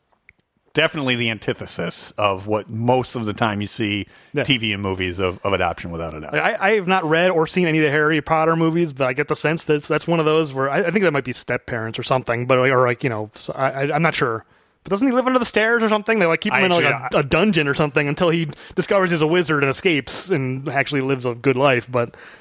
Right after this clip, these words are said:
Speaker 2: I think there's something like that in Harry Potter.
Speaker 1: I don't know any
Speaker 2: Yeah, neither of us
Speaker 1: Harry
Speaker 2: know.
Speaker 1: Potter at all, so
Speaker 2: We're gonna. I, I'm probably gonna get in trouble. I'll, I'll take the blame. I, I may be mischaracterizing,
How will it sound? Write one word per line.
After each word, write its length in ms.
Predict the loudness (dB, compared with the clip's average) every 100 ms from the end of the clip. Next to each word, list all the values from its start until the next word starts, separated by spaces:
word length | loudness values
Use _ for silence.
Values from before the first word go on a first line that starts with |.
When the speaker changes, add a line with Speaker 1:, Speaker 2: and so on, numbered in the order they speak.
| -8
Speaker 2:
I 80 | -4
think 240 | 0 0
there's 160 | 2 2
something 300 | 4 4 4
like 180 | 2 2
that 300 | 0 0 -6
in 260 | -8 -6
Harry 220 | -4 -4
Potter. 280 | -2 -4 0
Speaker 1:
I 120 | 0
don't 240 | 2 2 2
know 180 | 0 0
any 640 | 0 0 0 0 0 0 0
Speaker 2:
Yeah, 220 | 0 0
neither 220 | 2 2
of 60 | 2
us 20 |
Speaker 1:
Harry 140 | 2 2
Speaker 2:
know. 40 |
Speaker 1:
Potter 300 | 2 2 2
at 100 | 0
all, 300 | 0 0 -2
so 400 | -2 -2 -2 -6 -2
Speaker 2:
We're 100 | 0
gonna. 160 | 0
I, 260 | 0 0 0
I'm 80 | 0
probably 200 | 0 0
gonna 100 | 0
get 60 | -2
in 60 |
trouble. 480 | 0 0 2 -2 -4 -4 0
I'll, 100 | 2
I'll 80 | 2
take 120 | 2
the 80 | 2
blame. 320 | 2 2 2
I, 60 | 2
I 220 | 2 2
may 160 | 4 2
be 100 | 2
mischaracterizing, 960 | 0 0 0 2 2 0 -2 -4 -6